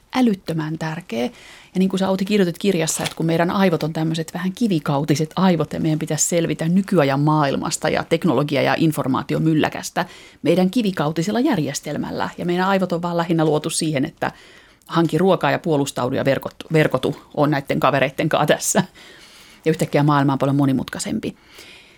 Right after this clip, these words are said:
Mä mietin sitä, että, ö, osataanko me kasvattaa meidän lapsia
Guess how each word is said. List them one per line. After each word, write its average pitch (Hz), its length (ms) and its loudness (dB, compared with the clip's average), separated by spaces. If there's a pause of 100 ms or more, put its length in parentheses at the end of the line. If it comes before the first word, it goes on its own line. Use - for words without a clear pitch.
(200)
Mä 226 100 4
mietin 294 340 2
sitä, 233 420 -2
että, 139 340 -2 (920)
ö, 160 260 2 (100)
osataanko 160 840 -2
me 147 260 -2
kasvattaa 151 880 -4
meidän 151 760 -8
lapsia - 600 -4